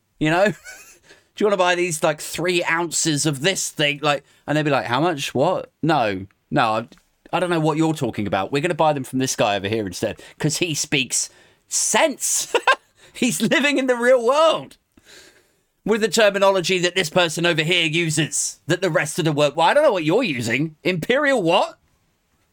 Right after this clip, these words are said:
So, yeah. That's, I think this has been a really interesting exercise in the relationship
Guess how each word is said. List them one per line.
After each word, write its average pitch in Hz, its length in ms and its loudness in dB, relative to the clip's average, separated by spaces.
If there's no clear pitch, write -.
So, 135 600 -2
yeah. 143 260 0
That's, 151 440 -2
I 147 160 0
think 135 280 -4
this 127 180 -4
has 131 120 -6
been 113 400 -2
a 120 80 -6
really 302 420 -2
interesting 175 540 0
exercise 95 960 -4
in 117 460 -2
the 127 100 -4
relationship 131 800 -2